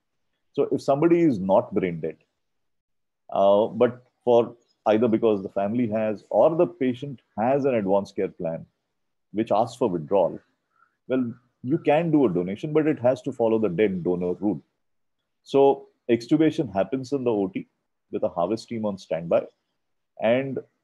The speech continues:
the heart has to stop irreversibly. And the period for that is about three minutes. And that can take as long as fifteen, twenty minutes for it to happen.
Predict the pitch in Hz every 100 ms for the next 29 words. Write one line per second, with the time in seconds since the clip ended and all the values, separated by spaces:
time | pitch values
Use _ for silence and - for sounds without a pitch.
0 | _ _ _ - 120 143 165 135 131 -
1 | 147 - - 117 - - 101 95 92 85
2 | 80 85 92 95 113 110 113 123 107 110
3 | 110 101 95 95 - 92 78 - - 98
4 | 113 120 123 117 113 107 98 107 120 113
5 | 82 - - 117 135 131 98 98 127 113
6 | 101 - 90 90 85 87 _